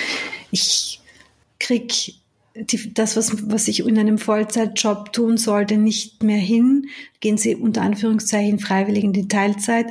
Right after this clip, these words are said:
verdienen weniger Geld, zahlen weniger ins System ein und machen dann einen Job, den früher vielleicht einmal eine Vollzeitarbeitskraft gemacht hat. Da gibt es jetzt für Österreich keine konkreten Zahlen,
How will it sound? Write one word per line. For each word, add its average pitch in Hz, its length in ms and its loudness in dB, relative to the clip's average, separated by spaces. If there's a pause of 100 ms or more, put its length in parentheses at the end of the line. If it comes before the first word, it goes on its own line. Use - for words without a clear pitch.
(220)
verdienen 226 460 2
weniger 220 320 2
Geld, 214 420 -2
zahlen 220 240 2
weniger 220 220 4
ins 208 160 2
System 214 400 0
ein 220 360 2 (360)
und 214 160 0
machen 214 380 2
dann 214 360 4 (300)
einen 214 260 2
Job, 226 460 0
den 208 560 0 (280)
früher 233 360 2
vielleicht 220 360 0
einmal 208 140 4
eine 196 140 2
Vollzeitarbeitskraft 202 920 0
gemacht 190 420 0
hat. 269 300 -2 (540)
Da 220 160 2
gibt 240 260 -2
es 240 160 2
jetzt - 240 0
für 156 80 0
Österreich 214 480 0
keine 214 320 2
konkreten 220 840 0
Zahlen, 262 640 2